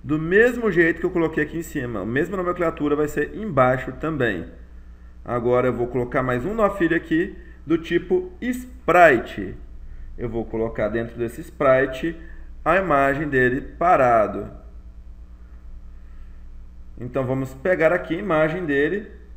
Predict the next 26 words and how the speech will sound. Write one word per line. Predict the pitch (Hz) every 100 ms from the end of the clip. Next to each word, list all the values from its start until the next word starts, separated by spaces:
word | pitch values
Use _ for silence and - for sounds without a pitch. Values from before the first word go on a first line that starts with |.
| - -
robô | 123 123 127
X, | 127 - 143 180 - - - - - - -
parado, | 170 170 131 131 139 147 156 156 - - - - - - - - -
esquerda. | 165 160 - - 170 143 107 98 - - - - - - - - - - - - - - - - - - - - - - - - - - -
Antes | 127 131 -
disso | 113 127 190 208
eu |
tenho | 180 147 131
que | 143 120
levantar | 113 123 123 139 151
aqui | - -
até | 139 147
o | 160
null, | 156 185 233
né? | 190 220 - - - - - -
E | 180
agora | 202 156 156 156
eu | 190
vou | 147 151
colocar | 151 160 156 147
o | 165
sprite | - - 127 131 196
dele, | 185 156 120 104
feliz | 135 131 131 139
da | 180
vida. | 160 147 123 98